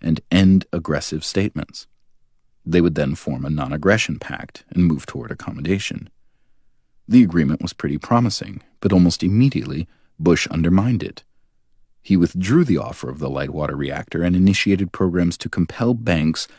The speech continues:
to stop handling any North Korean transactions, even perfectly legal ones. The North Koreans reacted by picking up their nuclear weapons program. And that's the way it's been going. The pattern is well known.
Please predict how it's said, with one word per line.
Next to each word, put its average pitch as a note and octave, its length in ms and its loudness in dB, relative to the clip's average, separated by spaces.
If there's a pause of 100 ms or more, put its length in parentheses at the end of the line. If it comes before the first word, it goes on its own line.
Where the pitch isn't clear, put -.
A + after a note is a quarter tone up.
(180)
to G2 100 -4
stop A2 340 0
handling F2 640 2
any A2+ 240 6
North F#2+ 320 2
Korean D#2+ 280 0
transactions, - 800 -6 (440)
even F#2+ 420 2
perfectly - 460 -4
legal G#2 400 -2
ones. - 420 -12 (1120)
The G2+ 140 0
North D2+ 240 -2
Koreans F#2 420 4
reacted D2+ 440 -6
by D2+ 200 -4
picking - 300 0
up F2+ 120 0
their G#2 120 2
nuclear G#2 320 4
weapons A#2+ 380 -2
program. - 500 -12 (880)
And A#2+ 160 6
that's D2 180 0
the D2 60 -6
way D#2 100 -2
it's E2+ 100 -6
been B2 180 0
going. - 380 -8 (1300)
The A2+ 100 -2
pattern A#2+ 420 0
is D#2+ 160 -2
well E2+ 180 -2
known. F#2+ 440 -4